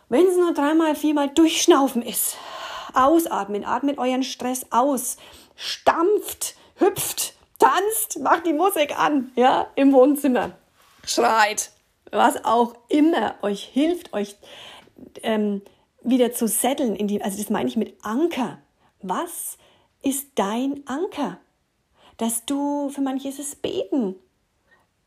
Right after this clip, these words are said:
Küssen, Sexualität, der Partner, sich gegenseitig umarmen, Körperkontakt, lässt viele Menschen entspannen. Wie komme ich in die Entspannung, in die Ruhe,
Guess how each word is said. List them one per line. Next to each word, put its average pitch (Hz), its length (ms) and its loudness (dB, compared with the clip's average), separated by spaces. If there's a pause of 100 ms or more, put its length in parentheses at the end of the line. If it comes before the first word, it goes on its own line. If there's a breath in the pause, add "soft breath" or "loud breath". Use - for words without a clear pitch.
(140)
Küssen, 302 640 0
Sexualität, 294 920 -4
der 254 80 -4
Partner, 254 600 -6 (160)
sich 285 280 -10
gegenseitig 277 580 -6
umarmen, 254 960 -6
Körperkontakt, 285 1300 -8 (580 loud breath)
lässt 240 260 -4
viele 302 300 -4
Menschen 285 400 -4
entspannen. 262 840 -2
Wie 302 160 -2
komme 311 460 -6 (120)
ich - 560 -10 (400 soft breath)
in 285 180 -2
die 277 140 -6
Entspannung, 247 680 -4
in 226 180 -4
die 214 180 -4
Ruhe, 226 720 -2